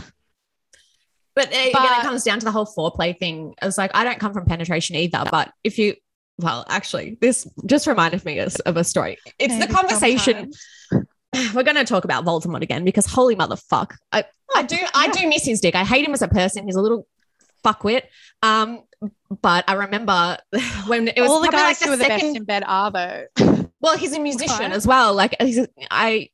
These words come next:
Speaker 1: you know, I melted the fact that he could sing and play guitar. And I was like, "I'm, I'm obsessed with this guy."
Speaker 2: No
Speaker 1: Like, I didn't wanna date him or
Speaker 2: singer.
Speaker 1: anything, but I was, I know, but, you know, it's just always a weakness of mine. I,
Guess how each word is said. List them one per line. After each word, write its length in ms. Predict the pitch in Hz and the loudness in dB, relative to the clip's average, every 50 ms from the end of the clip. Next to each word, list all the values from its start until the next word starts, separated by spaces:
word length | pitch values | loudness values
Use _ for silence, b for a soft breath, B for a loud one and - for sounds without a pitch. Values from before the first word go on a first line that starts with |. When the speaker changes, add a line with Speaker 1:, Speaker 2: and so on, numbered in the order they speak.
| - | -12
Speaker 1:
you 80 | 226 226 | -8 -4
know, 60 | 185 | -2
I 120 | 185 190 | -2 -2
melted 440 | 202 226 220 220 254 277 - 226 202 | -2 -2 -2 -2 -2 -2 -4 -6 -6
the 60 | 202 | -6
fact 280 | 196 - 214 190 - - | -6 -2 -4 -4 -4 -4
that 80 | 202 190 | -6 -6
he 60 | 185 | -4
could 120 | 185 180 165 | -4 -6 -6
sing 280 | - - 208 214 202 | -2 0 0 0 0
and 260 | 180 175 170 170 - - _ | -4 -6 -8 -10 -12 -14 _
play 160 | - - 196 185 | -2 0 0 0
guitar. 280 | 185 180 202 170 170 | 0 -2 -2 0 0
And 80 | 180 170 | 0 -2
I 20 | |
was 100 | 160 160 | -4 -6
like, 140 | 175 160 - | -8 -8 -8
"I'm, 380 | 160 160 156 147 160 151 151 - _ _ - | -8 -10 -10 -10 -10 -12 -14 -16 _ _ -10
I'm 440 | - 151 151 151 147 151 147 156 160 _ _ _ - | -10 -8 -8 -8 -10 -10 -10 -12 -14 _ _ _ -10
obsessed 400 | - 175 170 - 175 175 220 214 | -8 -8 -4 -4 -4 -4 -6 -8
with 120 | 208 175 202 | -8 -6 -6
this 100 | - 202 | -6 -4
guy." 320 | 208 208 208 214 214 214 | -4 -2 -2 0 0 0
Speaker 2:
No 440 | 214 220 220 214 214 220 220 214 226 240 | -2 -2 -2 -2 -2 -2 -2 -2 0 0
Speaker 1:
Like, 140 | 247 302 185 | -2 0 2
I 100 | 285 311 | 0 0
didn't 300 | 196 - - - 381 294 | 2 0 0 0 0 0
wanna 160 | 311 294 240 | 0 0 2
date 220 | - - 233 254 | 2 2 2 2
him 80 | 330 302 | 2 2
or 20 | 240 | 2
Speaker 2:
singer. 20 | |
Speaker 1:
anything, 220 | - - - 247 226 | 2 4 2 2 2
but 120 | - - | 2 0
I 80 | 214 208 | 0 0
was, 80 | 226 277 | -2 -2
I 180 | - 277 339 359 | -2 -2 -2 -2
know, 720 | 359 370 370 359 349 339 320 302 285 262 254 262 247 262 - | -2 2 4 6 6 6 4 4 2 2 2 2 0 0 -2
but, 80 | 330 320 | -4 -6
you 140 | 320 339 | -6 -6
know, 160 | 320 330 349 359 | -6 -4 -4 -4
it's 100 | 330 - | -2 -2
just 120 | 381 - | 0 0
always 240 | 208 233 247 262 285 | 2 2 4 4 4
a 80 | 277 233 | 4 2
weakness 420 | 233 254 240 - - 269 - - | 0 0 0 2 0 0 0 0
of 140 | 320 285 - | -2 0 2
mine. 200 | 233 208 208 208 | 4 2 2 2
I, 300 | 214 - - 247 311 269 | 0 0 0 0 -2 -2